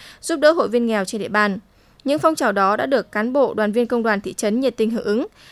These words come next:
Bên cạnh đó, chị luôn vận động người thân và nhân dân nơi cư trú tích cực tham gia các phong trào của địa phương để góp phần xây dựng thị trấn ngày càng phát triển. Từ kết quả đã đạt được nhiều năm liên tục, Ủy ban Nhân dân thị trấn luôn đạt danh hiệu Cơ quan đạt chuẩn văn hóa, Công đoàn thị trấn Cầu Phúc đạt đơn vị trong sạch vững mạnh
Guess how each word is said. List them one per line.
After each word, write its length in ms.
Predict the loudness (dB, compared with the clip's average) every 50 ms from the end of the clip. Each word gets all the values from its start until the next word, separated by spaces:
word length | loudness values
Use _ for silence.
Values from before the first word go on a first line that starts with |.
| -8 0
Bên 140 | 2 2 2
cạnh 140 | 2 0 0
đó, 200 | 2 0 0 0
chị 140 | 0 -2 0
luôn 200 | 0 0 0 0
vận 140 | -2 -2
động 220 | -2 -2 -2 -2 -2
người 120 | -2 -4
thân 300 | -2 -2 -2 -2 -2 -2
và 180 | 0 0 0 0
nhân 220 | 0 0 -2 0
dân 200 | 0 0 2 2
nơi 120 | 2 0 0
cư 140 | 0 -2
trú 300 | -2 -2 0 0 0 -2 -2 -6
tích 120 | -6 -4
cực 160 | -4 -6 -4
tham 180 | -4 -4 -4 -2
gia 160 | -2 -2 -2
các 140 | -2 -4 -4
phong 140 | -4 -4 -4
trào 220 | -2 -2 -2 -2
của 100 | -4 -6
địa 120 | -8 -8
phương 300 | -4 0 2 4 4 2 0 -4 -10 -20 -20 -16 -6 0
để 120 | 0 2
góp 180 | 2 0 0 0
phần 160 | -2 -2 -2
xây 180 | -2 -4 -4
dựng 200 | -2 -2 -4 -6
thị 140 | -6 -10 -10
trấn 260 | -6 -6 -6 -4 -4
ngày 120 | -6 -6 -6
càng 120 | -8 -8
phát 160 | -10 -10 -6
triển. 260 | -2 0 2 2 0 -2 _ _ _ _ _ _ _ _ _ _ _ _ _ _ _ _ _ _ _ _ -20 -20 -20 -20 -20 _ -2
Từ 100 | -2 0
kết 160 | 2 0 0 2
quả 160 | 2 0 2
đã 120 | 0 -2
đạt 180 | -2 -2 0 2
được 240 | 2 0 0 0 -2
nhiều 140 | -2 0 0
năm 160 | 0 0 0
liên 200 | 0 0 0 2
tục, 240 | 0 0 0 -2 -4
Ủy 140 | -4 -2
ban 180 | 0 0 0 0
Nhân 100 | 0 0
dân 160 | 0 -2 -2
thị 120 | -2 -4 -6
trấn 260 | -4 -2 -2 -2 -2
luôn 240 | 0 0 0 0 0
đạt 200 | -2 -4 -2 -4
danh 140 | -4 -2
hiệu 220 | 0 2 2 0 0 -4 -18 -20 -20 -6 0
Cơ 140 | 0 2 2
quan 180 | 4 2 2 2
đạt 140 | 0 -2 -2
chuẩn 180 | -2 -4 -4
văn 120 | -2 -4 -2
hóa, 340 | 0 0 2 2 0 -2 -2 -2
Công 140 | -2 0 0
đoàn 140 | 0 0
thị 120 | -2 -4 -6
trấn 200 | -4 -4 -4 -4
Cầu 140 | -4 -6 -4
Phúc 240 | -4 -4 -4 -2
đạt 200 | -2 -2 -2 -2
đơn 140 | -2 -4 -2
vị 140 | -2 -4 -4
trong 180 | -2 -4 -6 -4
sạch 160 | -6 -8 -10 -8
vững 160 | -6 -2 0
mạnh 180 | 0 0 0